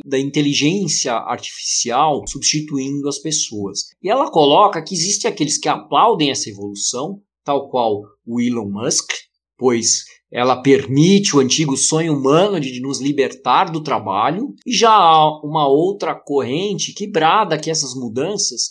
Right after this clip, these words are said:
acabam por impedir que as pessoas se sintam realizadas pelo trabalho e levam a romper o vínculo entre renda e benefícios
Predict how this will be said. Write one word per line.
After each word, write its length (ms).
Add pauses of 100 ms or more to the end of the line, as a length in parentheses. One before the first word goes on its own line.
(140)
acabam 600
por 180
impedir 600
que 80
as 120
pessoas 440
se 100
sintam 540
realizadas 680
pelo 300
trabalho 600 (140)
e 100
levam 520
a 40
romper 480
o 60
vínculo 720
entre 260
renda 380
e 80
benefícios 800